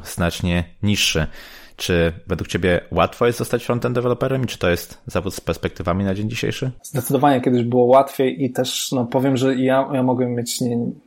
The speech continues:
Speaker 2: nieobiektywne zdanie na ten temat, bo ja zaczyna-, zaczynałem swoją przygodę ze stronami internetowymi jakoś na przełomie dwa tysiące pierwszego, dwa tysiące drugiego roku, więc mogę być potraktowany jako ktoś, kto, no, już zapomniał, jak to jest, e, się uczyć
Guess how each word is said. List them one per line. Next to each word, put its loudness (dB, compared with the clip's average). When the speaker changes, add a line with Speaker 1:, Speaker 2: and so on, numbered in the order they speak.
Speaker 2:
nieobiektywne 2
zdanie 2
na -6
ten -4
temat, -2
bo -2
ja 2
zaczyna-, 0
zaczynałem 2
swoją 0
przygodę 2
ze -6
stronami 2
internetowymi 0
jakoś -4
na -2
przełomie 0
dwa 2
tysiące -2
pierwszego, 2
dwa 2
tysiące -4
drugiego 2
roku, 0
więc 0
mogę 4
być -2
potraktowany 0
jako 0
ktoś, -4
kto, 0
no, -2
już 0
zapomniał, 2
jak 0
to 0
jest, -2
e, 0
się -2
uczyć -4